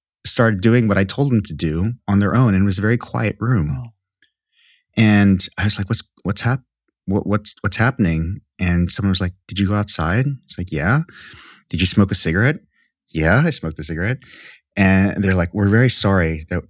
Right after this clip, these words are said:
Speaker 1: that we did that. You know, after you left, everyone felt really bad because they had, you know, just upended your plan.
Speaker 2: Mm-hmm.
Speaker 1: And we decided to just, you know, get to work. And so what do we do next?" Now,
Speaker 2: Wow.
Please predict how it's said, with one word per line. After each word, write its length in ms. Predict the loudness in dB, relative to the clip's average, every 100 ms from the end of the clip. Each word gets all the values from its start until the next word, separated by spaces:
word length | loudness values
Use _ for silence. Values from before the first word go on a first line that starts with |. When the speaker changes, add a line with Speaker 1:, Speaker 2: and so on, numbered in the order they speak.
| _
Speaker 1:
that 180 | -8 -6 -6
we 80 |
did 160 | -6 -6
that. 200 | -6 -10 -12 -20 -14
You 120 | -6 -4
know, 100 | -2
after 240 | -4 0
you 80 | 0
left, 340 | 2 0 -2
everyone 260 | -4 -2 -2
felt 200 | -2 -4
really 180 | -4 -4
bad 460 | -2 -2 -2 -4 -8 _ _ _ -12
because 440 | -8 -4 -4 -6 -6
they 100 | -6
had, 160 | -6 -10 -16
you 100 | -8
know, 220 | -6 -6 -10
just 300 | -12 -10 -10 -14 _ _
upended 400 | -2 0 -2 -2
your 100 | -6
plan. 560 | -8 -2 0 2 0 -4 -10 -20 _ _ _ 0
Speaker 2:
Mm-hmm. 200 | 4 4
Speaker 1:
And 200 | 4 -2 -4
we 80 | -2
decided 360 | -2 0 -2 -2
to 60 |
just, 240 | -6 -8 -10
you 120 | -8 -6
know, 80 |
get 180 | -4 -4
to 100 | -4
work. 280 | -4 -4 -6 -14 _ _ _
And 100 | -12
so 260 | -6 -6 -6
what 180 | -4 -2
do 60 | 0
we 100 | -2
do 140 | -4
next?" 420 | -8 -10 -14 -18 _ _ _ _ _ _ _ _ _ _ _ 0
Now, 200 | 2
Speaker 2:
Wow. 80 | 2